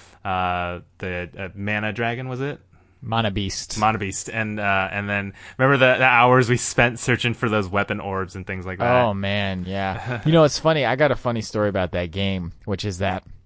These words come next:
Speaker 2: uh, games back then used to cost a lot of money. Like, that game was seventy-nine dollars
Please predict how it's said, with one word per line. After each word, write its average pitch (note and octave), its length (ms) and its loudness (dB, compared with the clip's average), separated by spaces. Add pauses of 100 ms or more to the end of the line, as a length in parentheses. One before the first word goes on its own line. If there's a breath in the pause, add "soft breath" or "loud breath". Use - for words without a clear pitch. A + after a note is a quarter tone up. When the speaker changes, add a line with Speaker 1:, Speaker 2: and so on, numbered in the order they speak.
(640)
Speaker 2:
uh, F#2+ 440 2 (220)
games F3 280 4
back C3+ 200 6
then B2 160 2
used G#2+ 160 0
to A2 60 -4
cost G2 500 0
a F#2+ 100 -6
lot F#2 300 0
of F2 80 -2
money. E2+ 320 -8 (140)
Like, F#2+ 240 -2
that C#3 200 4
game C3+ 240 0
was G2 200 0
seventy-nine G#2+ 840 0
dollars G#2+ 580 0